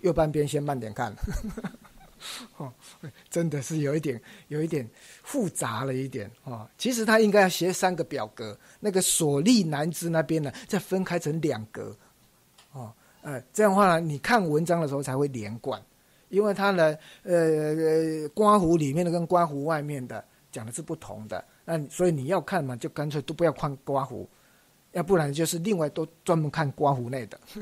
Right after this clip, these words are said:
<laughs> 哦，这个是我，我今天下午在那边到底要怎么样去讲，后来想算了哈，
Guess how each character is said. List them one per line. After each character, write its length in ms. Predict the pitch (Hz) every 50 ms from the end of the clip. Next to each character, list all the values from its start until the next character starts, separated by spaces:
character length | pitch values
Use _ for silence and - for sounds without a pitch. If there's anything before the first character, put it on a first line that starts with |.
| - - 220
<laughs> 340 | - - _ - - 226 -
哦， 120 | - 156 - - - 247 220 - - 143 - - - - - 143 - - - -
这 120 | - 190
个 100 | 151 160
是 280 | 160 - 185 185 165 - - - - _
我， 200 | 190 170 156 120 113 - - -
我 180 | - 156 151 - - - - - _ _
今 180 | - - 185 170
天 180 | 196 185 185
下 220 | 170 - 220 180 143
午 80 | 127
在 160 | 120 156 160
那 100 | 165 165
边 240 | 160 160 170 170 175 - - - - - _ _ _ _ _ _ - - - _ - - _ _ _
到 160 | - 202 175
底 140 | 131 123 117
要 120 | 135 165 160
怎 160 | - - 113
么 120 | 113 131
样 160 | 165 185 160
去 120 | 147 170 165
讲， 260 | 151 - - 113 107 107
后 140 | - 170 160
来 100 | 143 135
想 240 | - - 117 107
算 240 | - - - 143 123
了 80 | 104 98
哈， 200 | 110 113 104